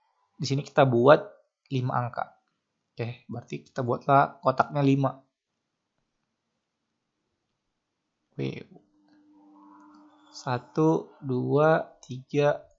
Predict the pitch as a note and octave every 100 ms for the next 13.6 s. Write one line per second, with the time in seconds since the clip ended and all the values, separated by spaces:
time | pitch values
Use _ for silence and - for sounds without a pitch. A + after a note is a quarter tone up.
0 | _ B2+ A#2+ A2+ A2+ A2+ A2+ C#3+ F#3 -
1 | _ _ _ _ A#2+ B2+ - F#3 G3+ -
2 | _ _ _ C#3 D3+ E3+ D#3 C#3 C3+ C#3
3 | D3+ C#3+ A2+ C3 C3+ _ _ _ _ _
4 | _ _ _ _ _ _ - - _ -
5 | B2 C3 D3+ D3+ D#3+ - A#2+ - C3 A#2+
6 | A2 A2 _ _ _ _ _ _ _ _
7 | _ _ _ _ _ _ _ _ _ _
8 | _ _ _ _ _ _ _ _ _ _
9 | C3 C3+ C3 C3 C3+ C3+ C3+ C3 A#2+ A2+
10 | A#2 D3 F#3 - - _ _ _ _ _
11 | _ - A2+ A2 - E3 - - - B2
12 | A#2 C#3+ C3 B2 D3+ C#3+ C3+ E3 - -
13 | - A#2+ A#2+ A#2 A#2+ A#2+